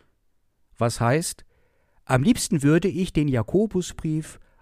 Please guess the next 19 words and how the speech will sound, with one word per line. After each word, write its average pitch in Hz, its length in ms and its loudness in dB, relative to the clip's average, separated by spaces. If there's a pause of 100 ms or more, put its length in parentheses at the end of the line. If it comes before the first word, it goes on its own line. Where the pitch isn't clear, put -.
aus 127 240 -2
dem 120 140 2
Neuen 131 300 0
Testament 104 1000 0 (160)
entfernen. 90 640 -2 (1400)
Das - 180 2
ist 247 140 2
auch 190 160 6
kein 110 280 2
Wunder, 123 460 -2 (520)
dass 131 280 0
Luther 160 400 6
da 123 240 2
etwas 127 720 -2 (160)
empfindlich 123 1120 0 (160)
war. 92 420 -4 (1300)
Er 160 160 10
hatte 214 240 8
doch 190 340 8